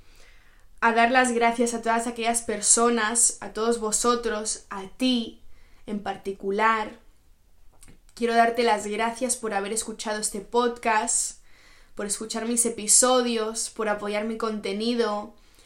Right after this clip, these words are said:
Créeme que, que lo agradezco muchísimo, se me llena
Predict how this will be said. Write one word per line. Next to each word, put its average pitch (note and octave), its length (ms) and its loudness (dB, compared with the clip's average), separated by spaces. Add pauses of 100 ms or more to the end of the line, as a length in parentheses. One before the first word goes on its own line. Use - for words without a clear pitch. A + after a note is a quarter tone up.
(260)
Créeme B3 800 4
que, G#3 640 -2 (220)
que G#3+ 160 -2
lo F#3+ 100 0
agradezco G#3+ 580 0
muchísimo, A3+ 800 -2
se A3 120 -4
me G3+ 160 -4
llena G#3+ 680 -4